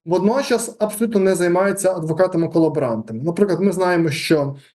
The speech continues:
деякі, е, території України, зокрема Крим, так, Донбас, є окуповані, частина Донбасу є окуповані з дві тисячі чотирнадцятого року, так, і ті адвокати українські, колись українські, які зараз вже, о, напри-, очолюють окупаційні адвока-, адвокатські органи в Криму, наприклад,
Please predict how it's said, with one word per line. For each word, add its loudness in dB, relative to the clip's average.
деякі, 0
е, 0
території 2
України, -2
зокрема 0
Крим, 0
так, 0
Донбас, 0
є 2
окуповані, 0
частина 0
Донбасу 0
є 4
окуповані 0
з -6
дві -4
тисячі 2
чотирнадцятого 0
року, -2
так, -2
і -2
ті 2
адвокати 0
українські, -2
колись 2
українські, 0
які 0
зараз 2
вже, 0
о, 0
напри-, 0
очолюють 0
окупаційні 0
адвока-, -2
адвокатські 0
органи 2
в -10
Криму, 0
наприклад, 0